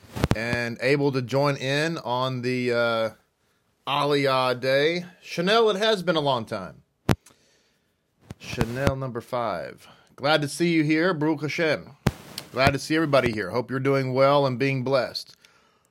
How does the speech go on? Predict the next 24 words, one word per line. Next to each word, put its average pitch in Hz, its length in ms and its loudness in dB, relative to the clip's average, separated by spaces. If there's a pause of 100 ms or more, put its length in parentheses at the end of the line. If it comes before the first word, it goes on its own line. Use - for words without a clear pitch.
(140)
We 160 160 4
are 180 140 6
in 147 120 2
Parashah 160 580 4
Vayetze. 127 680 -2 (580)
I 113 100 -8
want 180 160 -2
to 170 40 0
get 139 160 -2
right 139 240 2
to 135 60 -10
the 127 80 -6
Parashah 110 680 -4 (960)
and, 117 580 -8 (760)
uh, 110 260 -4
delve 120 460 2
in, 131 260 -2
delve 139 240 4
into 127 600 -2
some 117 240 -10
insights 139 600 -2
here 120 280 -2
from 131 420 -2
ancient, 156 540 0